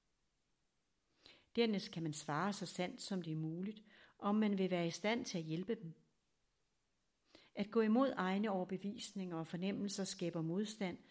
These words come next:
som øger stressresponset og hæmmer helingsprocessen. Med heling mener jeg erkendelsen af, at vi allerede er hele,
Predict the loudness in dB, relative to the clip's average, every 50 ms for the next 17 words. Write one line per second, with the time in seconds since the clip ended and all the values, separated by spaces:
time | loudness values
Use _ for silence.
0 | -20 -20 -20 -16 -10 -4 0 0 0 2 4 4 6 6 6 4 2 0 -2 -2
1 | -2 -2 -2 -4 -4 -6 -6 -6 -6 -4 -4 -4 -4 -6 -6 -6 -2 -2 -2 0
2 | 0 0 0 0 0 -4 -6 -10 -8 -6 -6 -4 -4 -6 -8 -10 -10 -10 -10 -10
3 | -8 -8 -10 -10 -10 -14 -16 -16 -18 _ _ _ _ _ _ _ _ _ _ _
4 | _ _ _ _ _ _ _ _ _ _ _ _ _ _ _ -20 -20 -20 -20 -20
5 | -20 _ _ -2 0 2 4 6 6 8 8 6 6 4 2 2 2 2 2 2
6 | 2 2 2 2 0 -2 -4 -4 -6 -6 -4 -4 -4 -2 -2 -2 -2 -2 -4 -4
7 | -6 -6 -8 -8 -14 -20 -20 -18 _ 0 0 2 2 0 -2 -4 -4 -4 -2 0
8 | 0 2 4 4 4 4 2 2 2 2 2 2 2 2 0 0 0 0 0 -2
9 | -2 -6 -8